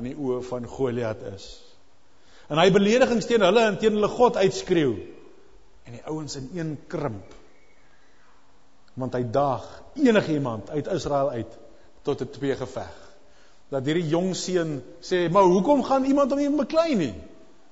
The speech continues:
Hy is teen God." En Dawid sê, "Ek sal gaan." En die koning gee vir hom sy eie wapenrusting.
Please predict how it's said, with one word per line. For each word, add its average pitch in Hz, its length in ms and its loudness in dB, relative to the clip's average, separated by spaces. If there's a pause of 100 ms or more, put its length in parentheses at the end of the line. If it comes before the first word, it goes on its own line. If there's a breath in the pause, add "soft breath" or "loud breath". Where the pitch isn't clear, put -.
(360 soft breath)
Hy 220 100 6
is 262 220 2
teen 277 240 2
God." - 540 2 (3000)
En 123 120 -10
Dawid 117 380 -4
sê, 113 320 -8 (140)
"Ek - 180 -8
sal 117 200 -4
gaan." 87 280 -12 (760)
En 156 120 0
die 165 100 0
koning 180 380 4 (280 loud breath)
gee 240 200 2
vir 202 120 0
hom 131 240 0
sy 165 220 4
eie 208 140 6
wapenrusting. 147 760 4